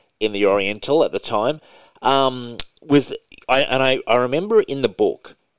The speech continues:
uh, ver-, I remember this from back in the eighties, that you had a line in there that if the Western people went over to the Oriental Adventure side, they wouldn't have the same honor system. They would always be considered outsiders.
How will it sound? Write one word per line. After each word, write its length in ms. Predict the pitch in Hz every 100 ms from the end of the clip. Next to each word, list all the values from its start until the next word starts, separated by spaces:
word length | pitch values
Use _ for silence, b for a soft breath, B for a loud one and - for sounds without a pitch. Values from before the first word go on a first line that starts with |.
| -
uh, 160 | 117
ver-, 240 | 110 107 135
I 80 | 117
remember 300 | 117 135 175
this 180 | 170 -
from 180 | 143 110
back 200 | 107 -
in 80 |
the 120 | 104 62
eighties, 340 | 92 82 -
that 120 | - 107
you 140 | 107
had 220 | - 135
a 60 | 170
line 360 | 143 113 123
in 180 | 123 104
there 180 | 92 85
that 140 | 90
if 260 | 98 95 -
the 260 | 104 101 90 b b b b _
Western 560 | 127 139 170 143 110 - _ _ _ -
people 360 | 113 101 98
went 340 | 90 110 117 -
over 360 | 107 110 104 98
to 160 | - 98
the 140 | 92
Oriental 500 | 95 101 98 90 90
Adventure 360 | 87 95 - 104
side, 400 | - 85 82 -
they 140 | 95
wouldn't 340 | 95 110 117 110
have 300 | 110 101 -
the 100 | 95
same 360 | - 98 95 -
honor 260 | 95 107 117
system. 460 | - 139 - 185
They 80 | 117
would 160 | 110 -
always 380 | 101 107 107
be 120 | - 101
considered 480 | 107 - 107 98
outsiders. 800 | 92 92 - 101 87 76 71 -